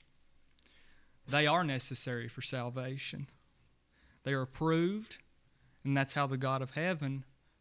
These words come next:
through these inspired writers, delivered it to, uh, for us today. They are to be followed. And in one chapter later, in Philippians chapter four, verse nine,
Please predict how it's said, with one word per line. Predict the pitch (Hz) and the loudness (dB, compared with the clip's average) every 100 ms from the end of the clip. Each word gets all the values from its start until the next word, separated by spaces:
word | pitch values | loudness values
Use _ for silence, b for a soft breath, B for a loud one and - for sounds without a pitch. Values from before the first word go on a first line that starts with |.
| - | -2
through | 143 185 208 143 | 2 4 4 4
these | 143 131 | 2 0
inspired | 131 - 135 135 131 123 | -2 -2 0 0 0 0
writers, | 143 185 135 120 131 - - _ _ b b b b _ _ _ _ _ _ _ _ _ _ 139 | 0 0 -2 -4 -4 -6 -8 _ _ b b b b _ _ _ _ _ _ _ _ _ _ 0
delivered | 131 151 147 139 | 4 4 4 0
it | 135 | -4
to, | - 143 | -4 -2
uh, | 143 | -2
for | - 135 135 | -2 -2 0
us | 131 - | -2 -4
today. | 123 131 165 156 - - _ - - | -2 0 -2 -4 -10 -14 _ -14 -2
They | 135 | 2
are | 156 180 | 2 2
to | 135 | -2
be | 127 | -8
followed. | - 143 147 - 123 139 - - - - - - - - - - 139 143 - - - - B B B B B B B B B _ _ - | -4 -2 -2 -4 -8 -10 -12 -14 -20 -20 -20 -20 -20 -20 -20 -20 -20 -20 -20 -20 -20 -20 B B B B B B B B B _ _ -6
And | 160 | 0
in | 170 | 2
one | 185 | 2
chapter | - 185 180 165 | 2 0 0 0
later, | 165 185 202 151 123 - - - - - - - - _ _ _ - - - - - - - - - - | 4 4 4 2 0 -6 -16 -16 -14 -16 -16 -18 -20 _ _ _ -20 -20 -16 -16 -16 -16 -16 -18 -14 -6
in | 135 | 2
Philippians | 147 156 151 143 | 2 4 2 0
chapter | - 151 143 | 0 0 0
four, | - 160 | 0 2
verse | 151 151 - | 2 0 0
nine, | 156 180 175 139 | 0 0 0 -2